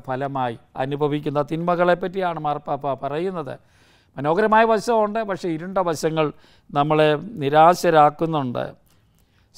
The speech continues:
സൂര്യവെളിച്ചം കടന്നു വരാത്ത ഇരുണ്ട തടവറയിൽപ്പെട്ട അനുഭവമാണ്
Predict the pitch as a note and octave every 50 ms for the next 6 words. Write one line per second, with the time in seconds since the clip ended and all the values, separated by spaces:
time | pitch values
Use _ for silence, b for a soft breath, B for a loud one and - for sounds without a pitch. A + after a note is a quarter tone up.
0 | - - F3+ F#3+ G#3+ A#3 A#3+ B3 A#3+ A3+ A3+ A3+ A3 A3 F3+ - - A#3 G#3 F3+
1 | F3 F3+ A3 A3+ _ _ _ _ - D#3 D#3 D#3 F3+ G3 A3 A3 G3+ G3+ F#3 F#3+
2 | F#3+ F#3+ F#3+ F3 F#3+ G3 F#3 E3+ D#3+ D#3+ D#3+ E3 F#3+ G#3 G#3+ G#3+ G#3+ G#3 G#3+ F#3+
3 | D#3+ E3+ D#3+ D#3 F3+ F#3 F#3+ G3 G3+ G3+ G3+ G3 F3+ - - - - F3+ E3 D#3
4 | D3+ D#3+ F3 E3 E3+ F3 F#3+ G3 G3 F#3+ F#3 F3+ F3 F3 E3+ E3+ E3 E3